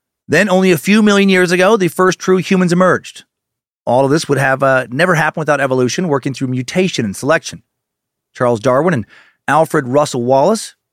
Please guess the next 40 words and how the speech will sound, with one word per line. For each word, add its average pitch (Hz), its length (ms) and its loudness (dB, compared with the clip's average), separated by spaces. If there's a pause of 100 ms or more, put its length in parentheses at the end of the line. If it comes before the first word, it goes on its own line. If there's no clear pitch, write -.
(120)
are 107 140 -4
jointly 160 400 0
created 123 300 -2
with 110 100 -4
coming 117 260 -2
up 113 160 -2
with 101 100 -10
the 98 120 -8
theory 120 320 -2
of 110 80 0
evolution 113 420 -2
by 117 140 -2
natural 113 320 -4
selection, 113 460 -6 (460)
having 120 260 -6
co-published 147 520 -2
on 139 120 0
it, 143 160 -4
uh, 123 220 -4
in, 123 120 -2
uh, 110 240 -2
eighteen 135 240 -2
fifty-eight. 120 380 -4 (840)
Darwin 190 360 2
is 139 100 -4
the 131 60 -6
name 139 120 -2
we 131 100 -2
know, 123 340 0
obviously, 117 360 -2
uh, 104 400 -2 (380)
you 117 80 -6
know, 107 100 -2
much 113 240 -2
more 110 200 -2
today. 147 320 0 (840)
Darwin 139 300 0
has 113 60 -4
generally, 127 440 0
uh, 110 80 0